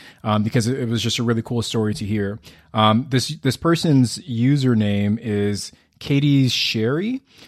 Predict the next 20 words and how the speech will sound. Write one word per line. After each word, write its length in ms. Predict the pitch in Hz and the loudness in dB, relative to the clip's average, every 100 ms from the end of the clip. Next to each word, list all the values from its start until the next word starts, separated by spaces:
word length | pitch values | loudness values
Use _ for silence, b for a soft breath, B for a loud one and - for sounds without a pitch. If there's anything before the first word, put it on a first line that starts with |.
| B - | B 0
And 320 | 123 117 120 | 2 4 2
Katie 280 | - 143 143 | 2 2 2
said, 320 | 143 127 123 | 4 4 4
"In 180 | 127 120 | 2 4
June 280 | 107 156 | 4 4
of 100 | 170 | 2
twenty 260 | 160 156 147 | 0 0 0
twenty-one, 640 | 131 143 127 110 113 107 | 0 0 0 0 0 0
I 120 | 110 104 | -2 -4
found 340 | - 123 123 | -2 0 0
Bigger 200 | 120 120 | 0 -2
Pockets, 580 | - 113 107 107 101 - B B | -2 -2 -2 -2 -2 -6 B B
and 140 | 117 | -4
shortly 340 | 113 135 120 110 | -2 -2 -2 2
after, 300 | 120 139 113 | 2 2 0
I 40 | |
found 260 | - 113 107 | 2 2 0
the 40 | |
Rookie 280 | 107 - 151 | 0 -2 -2
Podcast. 680 | - 95 92 95 101 - | -4 -6 -6 -8 -10 -16